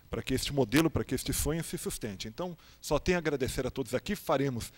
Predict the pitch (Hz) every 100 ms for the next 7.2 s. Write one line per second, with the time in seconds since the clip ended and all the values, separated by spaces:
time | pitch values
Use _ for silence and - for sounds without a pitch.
0 | - - - 104 185 220 165 151 151 123
1 | 104 104 123 180 - - - 131 107 170
2 | 175 143 - - - 175 156 107 - 135
3 | 120 - - 127 110 127 165 - - -
4 | - - - - - 147 - 131 - 160
5 | 127 - 135 127 - - 127 120 131 117
6 | - 147 120 113 120 110 107 117 - 131
7 | 123